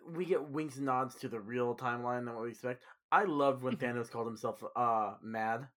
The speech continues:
Speaker 1: Like, "Hey!" 'cause he's a Mad Titan. I get it. <laughs>
Speaker 2: Mm-hmm,
Speaker 1: I liked
Speaker 2: mm-hmm.
Speaker 1: it.
Speaker 2: <laughs> Mm-hmm.
Speaker 1: All right.
Speaker 2: Yeah,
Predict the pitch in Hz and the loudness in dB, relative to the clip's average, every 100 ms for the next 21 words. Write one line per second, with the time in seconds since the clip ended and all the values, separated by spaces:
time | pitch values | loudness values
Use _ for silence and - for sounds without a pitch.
0 | _ _ - 139 240 269 269 240 185 120 | _ _ -12 0 2 6 8 8 4 0
1 | 123 - 156 156 151 165 170 165 180 151 | -6 -8 -8 -8 -6 4 4 4 2 0
2 | 135 170 160 156 - - - - _ - | -2 -2 -2 -2 -2 -6 -14 -14 _ -20
3 | - - 208 247 220 202 180 170 - _ | -20 -10 -8 -6 -2 -2 -4 -10 -14 _
4 | - _ _ - 302 - - - - _ | -20 _ _ -20 -20 -18 -20 -18 -20 _
5 | - - - _ 147 135 - _ _ _ | -20 -20 -20 _ -14 -14 -20 _ _ _
6 | _ _ _ _ _ _ _ _ _ _ | _ _ _ _ _ _ _ _ _ _
7 | _ 120 120 113 113 | _ -12 -10 -6 -6